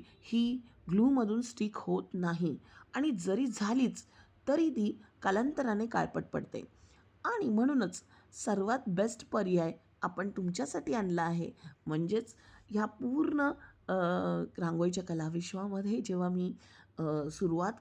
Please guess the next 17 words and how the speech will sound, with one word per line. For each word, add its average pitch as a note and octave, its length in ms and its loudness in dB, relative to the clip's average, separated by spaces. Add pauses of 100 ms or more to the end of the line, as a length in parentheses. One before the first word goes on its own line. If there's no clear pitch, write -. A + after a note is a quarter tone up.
केली F3 260 2
आहे, D#3+ 100 -6 (200)
हळूहळू C4+ 580 2 (320)
टप्प्याटप्प्याने G3+ 800 -2 (240)
नवीन A#3+ 360 2
नवीन C#4 340 0
गोष्टी G#3+ 460 0 (320)
आम्ही G3+ 220 0
शिकत D4+ 420 -4
गेलो A#3 200 4
आहे A3+ 80 0 (300)
आणि C4 180 -2
आमच्या A3 280 -2
मैत्रिणीपर्यंत G3+ 840 -2
पोहोचवत E3 480 -2
गेलो - 300 -2
आहे - 80 -6